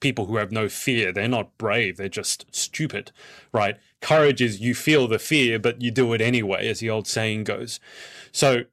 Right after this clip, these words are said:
we've covered a couple of things. One is, okay, imposter syndrome or any kind of fear or self-sabotage, it's actually protecting you. So in step number one is go, "Okay, it's protecting me, but my brain's just a million years old and out of date, needs to be updated."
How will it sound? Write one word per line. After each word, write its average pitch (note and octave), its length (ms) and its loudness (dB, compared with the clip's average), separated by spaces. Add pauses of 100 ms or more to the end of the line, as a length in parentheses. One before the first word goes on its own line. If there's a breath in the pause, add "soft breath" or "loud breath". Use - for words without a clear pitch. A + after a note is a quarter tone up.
(480)
we've A#2+ 160 -2
covered F3 220 4
a F3+ 60 2
couple D#3 300 2
of B2+ 80 2
things. G#2+ 240 -6
One D3 220 2
is, D#3 340 -2
okay, G#2+ 320 0
imposter C#3 320 0
syndrome C3 440 2
or A#2+ 100 0
any C3 140 0
kind C3+ 240 0
of G#2+ 80 -4
fear B2 360 0
or G#2+ 120 0
self-sabotage, A2+ 640 -2
it's C3 160 -6
actually A#2+ 300 -2
protecting B2 640 -4
you. A2 200 -6 (560 loud breath)
So C3+ 140 0
in A2+ 80 0
step - 260 2
number C#3 160 2
one A#2+ 180 2
is G#2+ 80 -4
go, A#2+ 100 0
"Okay, A#2+ 340 0
it's - 260 -8
protecting C3+ 440 -2
me, A#2 120 0
but A2+ 180 0
my A2+ 120 0
brain's B2+ 320 0
just A#2+ 160 -2
a A2+ 40 -2
million A#2 260 0
years G#2+ 160 -2
old G#2+ 280 0
and A#2 160 0
out A#2 160 0
of F#2 80 -4
date, G2 220 -2
needs G#2+ 140 -8
to - 40 -6
be A2 140 0
updated." G#2+ 540 -4